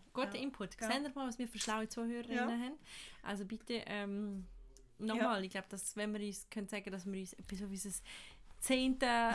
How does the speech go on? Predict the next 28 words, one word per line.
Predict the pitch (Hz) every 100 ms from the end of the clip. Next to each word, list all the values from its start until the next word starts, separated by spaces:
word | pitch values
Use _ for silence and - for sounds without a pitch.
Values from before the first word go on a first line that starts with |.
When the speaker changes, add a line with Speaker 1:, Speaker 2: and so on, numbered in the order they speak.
| -
Speaker 1:
äh, | 285 220 220 220 220
<laughs> | -
Episodenjubiläum | 220 - 190 240 247 226 226 220 220 214 214 214 214 214 202 190
wünschen, | 254 302 - 226 226
dann | 214 214
dass | 202 196
noch | 190
mehr | 214 285
so | -
schlaue | 202 - - 190
Sachen | - 175 - 180
kommen. | - 202 196 196 - - - - - -
Speaker 2:
Und | - 226
so | 240
schlaue | 226 226
Sachen | 226 226 214
können | 220
durchaus | 208 220 - 214
so | 214 208 -
Kritik | - 202 214 214
sein. | - 202 202 208 -
So. | - 220 196 - - - - - - - - - - -
Speaker 1:
Jetzt | 294 - -
kommen | 311 302
wir | 294 269
zu, | - 269 254
ähm, | - 240 233 233 226 - - - -
meinem | 240 240 226